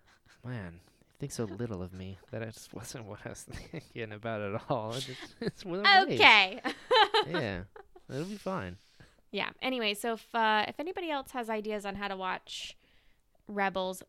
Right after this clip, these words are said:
Speaker 2: legally, or if anybody has a password they
Speaker 1: Okay.
Speaker 2: wanna give me, uh,
Speaker 1: That was
Speaker 2: for
Speaker 1: very
Speaker 2: a
Speaker 1: accusatory,
Speaker 2: few
Speaker 1: the way
Speaker 2: months.
Speaker 1: you said that. I feel called out, and I don't appreciate it.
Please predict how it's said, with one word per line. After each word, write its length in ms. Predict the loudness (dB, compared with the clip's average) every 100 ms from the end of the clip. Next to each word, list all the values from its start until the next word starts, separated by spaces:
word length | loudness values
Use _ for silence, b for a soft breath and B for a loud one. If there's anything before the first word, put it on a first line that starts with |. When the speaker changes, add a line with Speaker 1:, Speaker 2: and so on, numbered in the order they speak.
| -6
Speaker 2:
legally, 1080 | 0 4 6 6 4 2 -2 -4 -6 -8 -6
or 120 | -6
if 80 | -2
anybody 300 | -2 0 0
has 160 | 0 -2
a 40 |
password 460 | -2 -2 -2 -2 8
they 200 | 8 8
Speaker 1:
Okay. 80 | 0
Speaker 2:
wanna 460 | 0 2 0 -2 -8 _
give 260 | -6 -6 -8
me, 640 | -6 -6 -6 -6 -6 -10 -14 _ -10
uh, 60 |
Speaker 1:
That 300 | -8 -6 -6
was 160 | -6 -8
Speaker 2:
for 240 | -10 -4
Speaker 1:
very 280 | 0 2 2
Speaker 2:
a 20 |
Speaker 1:
accusatory, 560 | -2 -4 -4 -4 0 4
Speaker 2:
few 80 | 4
Speaker 1:
the 60 | 2 -2 -2
way 100 | -2
Speaker 2:
months. 20 |
Speaker 1:
you 60 | -4
said 220 | -6 -6
that. 180 | -6 -8 -12 -20 b b b b b b b b -6
I 20 |
feel 180 | 0 0
called 300 | 2 0 2
out, 220 | 0 0
and 140 | -2 -6
I 60 | -2
don't 240 | 0 0
appreciate 500 | -2 -4 -4 -4 -2
it. 120 | -4